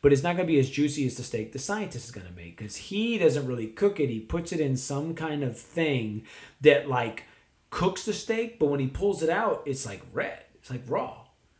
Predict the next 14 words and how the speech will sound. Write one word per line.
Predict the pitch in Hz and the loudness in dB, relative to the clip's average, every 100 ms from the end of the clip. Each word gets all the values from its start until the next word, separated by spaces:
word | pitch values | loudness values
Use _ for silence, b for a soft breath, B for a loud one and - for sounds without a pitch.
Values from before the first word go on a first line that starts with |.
| b b - | b b -8
'Cause | 151 | 0
he | 160 | 0
didn't | 180 | 0
cook | 160 - | -4 -6
the | 110 | -2
outside | 165 - - 143 117 113 | -2 -2 -4 -2 -2 -4
of | 113 | -2
it, | 131 | -2
but | 120 110 | -2 -8
the | 117 123 | -8 -6
inside | 214 226 135 113 | -4 -4 -4 -4
is | 104 | -6
cooked | - 120 - - | -8 -8 -10 -10
thoroughly. | - - - - | -6 -6 -8 -16